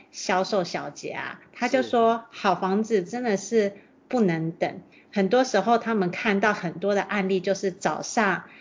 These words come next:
Speaker 1: 对方还在考虑，下午另外一户就签约了。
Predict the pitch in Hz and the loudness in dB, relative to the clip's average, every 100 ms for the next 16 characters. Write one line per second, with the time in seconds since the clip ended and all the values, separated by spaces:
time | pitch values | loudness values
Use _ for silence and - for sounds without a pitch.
0 | - - 240 226 226 180 156 208 208 180 | -20 -2 0 2 0 -2 -2 -4 -4 -8
1 | - 180 190 196 - - 269 208 175 - | -6 -2 -2 -4 -16 -2 2 2 2 -4
2 | 175 202 208 180 160 - - 214 170 190 | -4 0 2 0 -2 -10 -2 -2 0 0
3 | 170 - 170 156 156 147 147 | -2 -4 -6 -6 -6 -6 -10